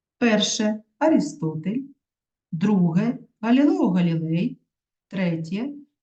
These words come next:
Ісаак Ньютон, четверте — Альберт Ейнштейн. Це завдання на встановлення відповідності.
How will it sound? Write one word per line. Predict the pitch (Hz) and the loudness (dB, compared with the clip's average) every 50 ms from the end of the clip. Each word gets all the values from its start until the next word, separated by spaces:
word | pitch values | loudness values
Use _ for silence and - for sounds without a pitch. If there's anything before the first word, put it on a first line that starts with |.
| _ | _
Ісаак | - 233 226 - - 262 247 208 190 - - - | -8 -6 -6 -4 -4 -2 -2 -2 -2 -4 -6 -8
Ньютон, | 185 175 170 160 160 160 - 220 285 294 - - _ _ _ _ - | -8 -8 -6 -8 -8 -8 -6 -6 -8 -8 -10 -12 _ _ _ _ -12
четверте — | - 202 180 - 165 175 175 170 - - - 330 320 - - _ | -10 -10 -8 -6 -6 -6 -6 -6 -8 -8 -8 -8 -8 -8 -12 _
Альберт | - 180 170 156 175 196 220 233 - - - | -6 -6 -4 -2 -4 -4 -4 -6 -8 -10 -8
Ейнштейн. | 214 214 214 - - - - 165 160 156 156 160 165 - - - _ _ _ _ _ | -6 -6 -6 -6 -10 -10 -8 -8 -8 -8 -8 -10 -12 -14 -16 -20 _ _ _ _ _
Це | - - 370 370 | -10 -8 -4 -2
завдання | 294 269 233 202 185 202 196 202 214 262 | 0 0 0 0 0 0 0 0 2 2
на | 294 285 254 | 4 2 2
встановлення | 208 - - - 196 185 180 175 175 170 190 196 208 214 208 | 2 -2 -6 -4 -2 0 0 0 0 -2 -4 -4 -4 -4 -6
відповідності. | 220 - - - 247 240 208 175 165 160 160 160 160 165 - - 175 175 | -6 -8 -8 -8 -8 -6 -6 -6 -6 -6 -8 -10 -10 -12 -14 -16 -18 -18